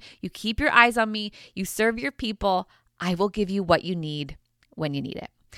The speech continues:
And so here's this other example that I found that I thought, "Okay, this, this helps. This helps give me some background in scripture to kind of make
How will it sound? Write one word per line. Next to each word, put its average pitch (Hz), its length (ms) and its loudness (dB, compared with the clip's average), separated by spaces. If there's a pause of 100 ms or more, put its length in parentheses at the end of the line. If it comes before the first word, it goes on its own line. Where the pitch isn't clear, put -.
(320)
And 233 100 -4
so 285 220 12
here's 320 240 4
this 392 240 4
other 247 200 8
example 214 800 4
that 208 160 4
I 208 140 12
found 185 480 4
that 202 80 2
I 220 140 4
thought, 233 320 8
"Okay, 175 260 6
this, 202 420 2
this 220 220 0
helps. - 460 0
This 240 180 8
helps 294 220 8
give 269 160 2
me 240 180 4
some 202 260 4
background 180 760 6
in 190 120 -4
scripture 196 380 -2
to 180 80 2
kind 214 260 -2
of 202 80 2
make 190 380 2